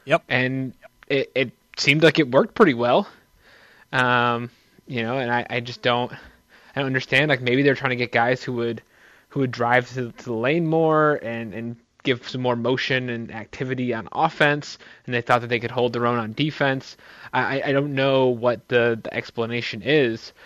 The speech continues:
Speaker 2: um, but you're, you're hemorrhaging points. <laughs> Like, Jimmy Butler i-, is, is getting anywhere and everywhere he wants. Uh, eventually, Bud did put Giannis on him, which you would assume would be a,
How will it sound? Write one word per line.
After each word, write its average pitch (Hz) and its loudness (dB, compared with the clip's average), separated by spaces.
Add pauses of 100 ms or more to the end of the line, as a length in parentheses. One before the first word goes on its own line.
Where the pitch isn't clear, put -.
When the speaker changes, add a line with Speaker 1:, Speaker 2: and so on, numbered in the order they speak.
(300)
Speaker 2:
um, 117 0 (600)
but 143 2
you're, 143 6
you're 139 2
hemorrhaging 151 0
points. - -4 (180)
<laughs> - -4
Like, 135 2 (240)
Jimmy 190 6
Butler 151 4 (260)
i-, 151 2
is, 139 2
is 135 -4
getting 147 0
anywhere 147 0
and 139 0
everywhere 139 0
he 131 -6
wants. 139 -6 (320)
Uh, 131 -2
eventually, 156 2
Bud 135 0
did 151 2
put 135 2
Giannis 143 2
on 120 -2
him, 143 -2
which 165 -2
you 135 -2
would 127 0
assume 131 -2
would 120 -4
be 120 0
a, 117 -2